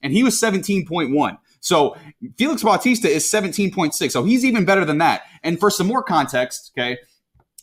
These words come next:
there are sixty-four pitchers currently with over a hundred strikeouts. All but three of them have pitched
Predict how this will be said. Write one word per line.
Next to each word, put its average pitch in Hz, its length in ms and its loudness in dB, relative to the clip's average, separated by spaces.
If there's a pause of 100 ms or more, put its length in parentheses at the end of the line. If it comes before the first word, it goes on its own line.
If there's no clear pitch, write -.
(120)
there 165 160 -2
are 160 140 4
sixty-four 220 800 -2
pitchers 165 400 0
currently 113 480 -6 (180)
with 135 220 -2
over 175 300 2
a 143 40 2
hundred 156 240 0
strikeouts. 127 640 -4 (260)
All 190 180 4
but 226 180 0
three 247 220 0
of 208 80 0
them 202 160 2
have 180 200 -2
pitched - 340 0